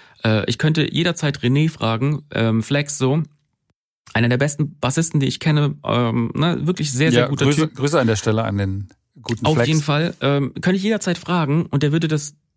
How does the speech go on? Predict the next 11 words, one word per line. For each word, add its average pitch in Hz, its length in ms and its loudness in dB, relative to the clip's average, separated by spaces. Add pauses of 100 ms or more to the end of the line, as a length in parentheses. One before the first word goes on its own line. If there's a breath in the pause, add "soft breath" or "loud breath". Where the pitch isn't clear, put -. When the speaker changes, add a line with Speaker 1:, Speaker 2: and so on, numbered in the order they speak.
(280)
Speaker 1:
besser 143 440 -2
machen. - 260 -10
Viel, - 260 0
viel 123 140 -2
besser, 123 400 -2 (140)
schneller. 151 500 0 (260)
Aber 156 340 0
das 143 140 -2
Problem 160 360 0
ist 143 160 -4
halt, 123 240 -2